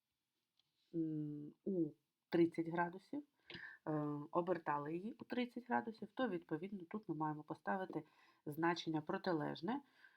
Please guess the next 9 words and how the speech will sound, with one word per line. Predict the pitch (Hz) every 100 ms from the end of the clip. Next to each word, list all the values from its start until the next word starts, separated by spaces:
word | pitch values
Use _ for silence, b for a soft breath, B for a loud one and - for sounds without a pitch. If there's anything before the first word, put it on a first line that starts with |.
| B -
або | 165 165 147
триста | - 180 - 262
тридцять, | 359 170 220 -
або | 165 175 233 247 -
можемо | 165 170 165 151 156
написати | 156 - - 208 - 156 -
мінус | 151 151 156 - -
тридцять. | - - 156 _
Це | 160 156